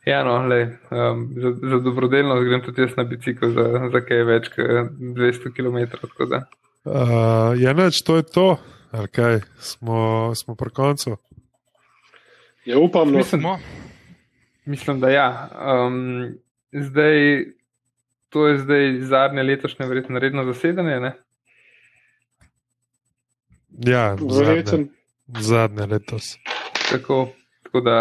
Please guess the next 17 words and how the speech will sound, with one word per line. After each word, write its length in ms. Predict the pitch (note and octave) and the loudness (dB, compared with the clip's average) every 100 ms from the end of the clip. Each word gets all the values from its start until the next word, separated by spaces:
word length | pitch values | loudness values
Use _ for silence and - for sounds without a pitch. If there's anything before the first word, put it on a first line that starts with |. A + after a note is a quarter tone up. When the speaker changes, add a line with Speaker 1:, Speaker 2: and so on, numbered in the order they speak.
| - A2+ A2+ | 2 0 0
Speaker 1:
um, 160 | A2+ A#2 - C#3 C3+ | -2 -8 -12 -16 -8
bomo 260 | C3 C3 | -2 2
videli, 300 | C3+ D3 C3+ | 4 2 2
mogoče 400 | C3 B2+ C3+ C3+ | -2 -2 -2 0
vas 160 | B2+ B2+ | -2 -2
vmes 440 | C3 B2+ B2+ B2+ - _ - - - _ - | -2 0 0 -2 -20 _ -20 -20 -20 _ -2
pred 240 | C#3+ C#3+ | 2 2
začetkom 640 | C3+ C3 C#3+ C3+ C#3+ B2+ | 0 0 0 0 0 0
presenetimo 640 | C3 B2+ - C3 C3+ C#3 C3 | -2 -6 -4 -2 -2 -4 -6
še 160 | - | -6
s 80 | B2+ | -6
kakšnim, 560 | - C#3+ - C3 B2+ B2+ | -2 -2 -2 -6 -6 -8
eh, 300 | - - D#3+ _ _ - _ _ _ - | -8 -10 -14 _ _ -20 _ _ _ -2
ali 240 | B2+ B2 | 0 0
special 600 | B2 - C#3+ C#3 - C3 B2 | -2 -2 0 0 0 0 0
ali 200 | A#2 - | -2 -2
pa 180 | B2+ | -2